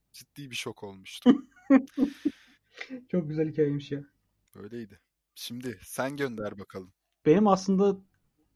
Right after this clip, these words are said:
Speaker 2: konuşmaya başladığımız ilk andan itibaren aklımda bir espri var, onu yapmak istiyorum. Şimdi üç A'sın
Speaker 1: Söyle bakalım.
Speaker 2: arkadaşımız Çağatay esprisini yapacak. Hani böyle ilk, ilk, ilk,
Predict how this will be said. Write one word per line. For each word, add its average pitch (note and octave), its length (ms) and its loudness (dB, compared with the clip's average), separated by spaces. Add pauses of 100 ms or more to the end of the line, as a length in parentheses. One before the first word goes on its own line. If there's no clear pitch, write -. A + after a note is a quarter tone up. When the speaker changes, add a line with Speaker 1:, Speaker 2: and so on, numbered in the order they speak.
(340)
Speaker 2:
konuşmaya D#3+ 540 0
başladığımız D#3+ 560 0 (240)
ilk D3+ 280 -4 (160)
andan D3 420 0
itibaren C3+ 500 -2
aklımda C3 600 -6 (680)
bir B2+ 220 -6 (440)
espri B2+ 380 -6
var, A#2 100 -2
onu A#2+ 140 -2
yapmak A2 280 -8
istiyorum. - 400 -10 (480)
Şimdi C#3 220 -10 (100)
üç C#3+ 140 0
A'sın C3+ 400 0
Speaker 1:
Söyle A2 380 -12
bakalım. B2+ 200 -10
Speaker 2:
arkadaşımız B2+ 400 -8
Çağatay B2 300 -4
esprisini B2+ 400 -8
yapacak. A#2+ 300 -8 (640)
Hani D3+ 160 0
böyle F3 240 2 (120)
ilk, F#3+ 220 6 (140)
ilk, F#3 240 4 (120)
ilk, F3+ 240 -2